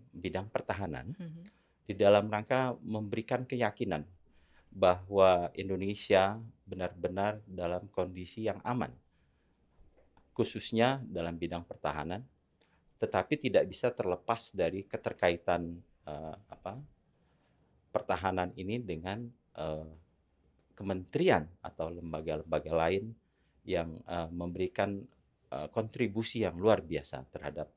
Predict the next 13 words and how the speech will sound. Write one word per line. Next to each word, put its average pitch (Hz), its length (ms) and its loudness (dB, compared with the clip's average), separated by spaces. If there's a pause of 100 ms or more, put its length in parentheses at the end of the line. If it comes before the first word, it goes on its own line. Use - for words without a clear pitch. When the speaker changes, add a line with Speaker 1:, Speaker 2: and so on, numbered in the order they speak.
(280)
Speaker 1:
eh, 73 200 -6
negara. 71 440 -6 (1000)
Oke, - 280 0 (220)
dalam 85 360 4
hal 98 160 6
ini 92 300 -4
berarti 85 640 -2
saya 85 240 2 (240)
boleh 98 280 2
menyimpulkan 110 680 -2
Speaker 2:
Mhm. 180 320 -10 (420)
Speaker 1:
bahwa, 85 720 4 (840)
eh, 85 340 2